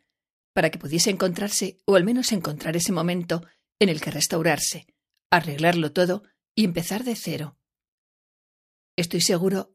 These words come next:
que él volvería a aquel momento en el que perdió la vista, aunque siempre sintió que se la quitaron.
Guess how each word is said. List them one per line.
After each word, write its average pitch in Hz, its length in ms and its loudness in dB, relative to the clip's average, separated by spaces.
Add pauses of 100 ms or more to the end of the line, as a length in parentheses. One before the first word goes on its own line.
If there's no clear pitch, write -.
que 185 80 -2
él 165 80 0
volvería 208 460 2
a 160 40 0
aquel 175 200 0
momento 170 540 -2 (320)
en 214 100 4
el 185 100 0
que 185 80 0
perdió 185 300 -2
la 247 100 -2
vista, 151 500 -4 (580)
aunque 214 200 2
siempre 269 260 -2
sintió 185 300 -2
que 233 100 -4
se 208 120 -2
la 151 100 2
quitaron. 160 500 -6